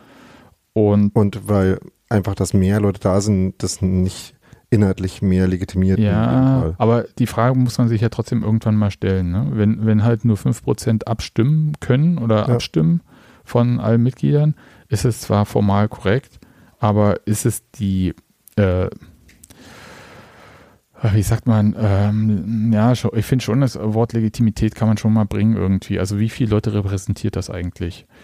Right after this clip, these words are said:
Speaker 1: Und wenn man natürlich sagt, okay, es interessiert halt auch nur fünf Prozent der Leute, fair enough,
Speaker 2: Mhm.
Speaker 1: aber man wird's halt nicht herausfinden können. Das umgekehrte Argument, äh, findet ja auch einen Raum. Und es ist ja ein leichtes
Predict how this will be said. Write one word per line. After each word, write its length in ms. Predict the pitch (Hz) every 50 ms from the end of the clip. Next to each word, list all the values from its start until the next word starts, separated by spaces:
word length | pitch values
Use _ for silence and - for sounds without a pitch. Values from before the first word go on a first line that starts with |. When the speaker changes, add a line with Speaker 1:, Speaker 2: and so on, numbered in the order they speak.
| - - _
Speaker 1:
Und 280 | - 104 104 98 - 98
wenn 220 | 110 113 110 107
man 120 | 117 117 113
natürlich 320 | 110 107 - 117 107 -
sagt, 240 | - 110 113 110 -
okay, 280 | - - - 117 110
es 160 | 113 110 - -
interessiert 520 | 123 120 - - 98 - - 143 156 -
halt 120 | 117 104
auch 140 | 101 101 -
nur 100 | 110 92
fünf 220 | - - 104 - -
Prozent 380 | - 98 - - - 98 -
der 100 | - 98
Leute, 340 | 95 98 101 - 110 110 107
fair 260 | - - - 113 104 101
enough, 360 | 98 98 104 101 104 123 131
Speaker 2:
Mhm. 60 | 104
Speaker 1:
aber 200 | - 101 95 98
man 200 | 98 95 95 95 95
wird's 140 | 101 - -
halt 120 | 104 101
nicht 100 | 101 92
herausfinden 500 | 98 92 90 110 117 - 131 123 123 117
können. 240 | - - 113 117 117
Das 160 | 107 92 -
umgekehrte 600 | - - 123 123 - 120 107 - - 104 101 104
Argument, 440 | 98 98 98 95 92 98 101 110 - - - - - - - - - _
äh, 360 | - 104 101 98 98 98 101 - - - - - 110 110 117
findet 340 | - - 113 104 101 - -
ja 100 | 92 -
auch 300 | 101 107 113 107 - - _ _ _ _ _ _ _ _
einen 200 | 113 107 104 101
Raum. 420 | - - - 98 98 110 127 135 - - - - - - - -
Und 220 | - 104 104 -
es 240 | - - 113 - -
ist 160 | - 113 -
ja 80 | - 113
ein 100 | 104 101
leichtes 680 | 92 87 90 107 120 - - - - 92 - - -